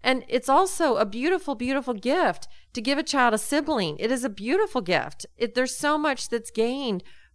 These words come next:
for them in life by having a sibling. So please don't hear that. Just know that it's a tr-, it's a difficult transition.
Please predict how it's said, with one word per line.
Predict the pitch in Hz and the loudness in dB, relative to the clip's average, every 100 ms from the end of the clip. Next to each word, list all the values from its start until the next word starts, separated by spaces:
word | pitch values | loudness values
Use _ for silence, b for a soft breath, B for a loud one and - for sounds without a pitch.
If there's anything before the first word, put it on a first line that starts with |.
| _ | _
for | 233 | 2
them | 233 302 320 180 | 4 4 4 2
in | 202 | 0
life | 220 214 330 330 - | 4 4 4 2 2
by | 220 | 2
having | 233 247 285 254 | 2 2 2 0
a | |
sibling. | 202 - 269 302 254 151 147 b b | -4 -2 -2 0 -2 -2 -8 b b
So | - 208 | -4 -2
please | 202 - 330 359 | -2 0 0 0
don't | 320 208 | -2 -2
hear | 208 269 | -2 0
that. | 240 180 | 2 0
Just | 233 254 | -4 -4
know | 233 247 | 0 0
that | 277 | 0
it's | 262 - | -2 -2
a | 214 | -6
tr-, | - - - | -6 -12 -6
it's | - 220 | -4 -4
a | 220 | -4
difficult | 233 240 294 285 262 | 2 2 2 -2 -2
transition. | - 247 214 190 233 - 147 - | -2 -4 -4 -2 -2 -2 -6 -8